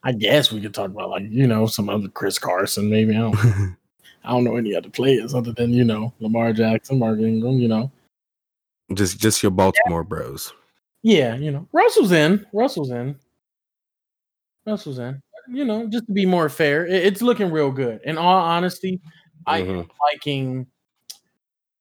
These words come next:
Speaker 1: I'm liking what I'm seeing. I feel like this corona, this covid, whatever the hell you wanna call it, is forcing or is making people have a,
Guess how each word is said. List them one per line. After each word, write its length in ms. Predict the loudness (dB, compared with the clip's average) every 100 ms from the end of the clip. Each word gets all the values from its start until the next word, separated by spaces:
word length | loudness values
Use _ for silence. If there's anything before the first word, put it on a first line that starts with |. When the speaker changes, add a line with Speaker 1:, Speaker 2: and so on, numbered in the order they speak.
| _ -4
Speaker 1:
I'm 100 | 2
liking 300 | 2 2 2
what 100 | 2
I'm 120 | 0
seeing. 320 | -2 -4 -4 -4
I 100 | -4
feel 180 | 0
like 180 | 0 0
this 220 | 0 -2
corona, 840 | -4 -2 0 2 2 0 0 -4 -10 -10
this 180 | -8 -4
covid, 380 | 2 2 4
whatever 340 | 2 2 2 2
the 80 | 0
hell 160 | 0
you 140 | 0 0
wanna 180 | -2
call 260 | -2 -2 0
it, 100 | -2
is 300 | -2 -4 -4
forcing 840 | -12 -2 0 0 -2 -4 -4 -6 0
or 160 | 2
is 160 | 2 0
making 380 | 0 0 -2 -4
people 240 | -4 -4
have 180 | -2 -2
a, 200 | -2 -6